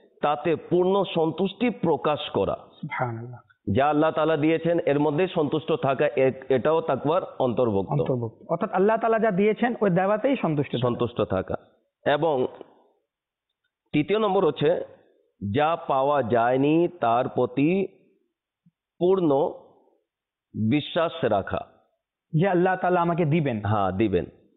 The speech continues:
Speaker 1: তো এটা হচ্ছে তাকওয়ার ব্যাপারে বলা হচ্ছে যে নিজের মাঝে এটা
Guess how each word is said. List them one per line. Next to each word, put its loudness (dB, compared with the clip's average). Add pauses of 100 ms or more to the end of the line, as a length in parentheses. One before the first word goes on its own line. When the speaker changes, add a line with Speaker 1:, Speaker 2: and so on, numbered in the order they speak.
(1000)
Speaker 1:
তো 0 (880)
এটা 0
হচ্ছে 0 (320)
তাকওয়ার 0
ব্যাপারে 2
বলা 2
হচ্ছে 0
যে 0
নিজের 2
মাঝে 2
এটা 0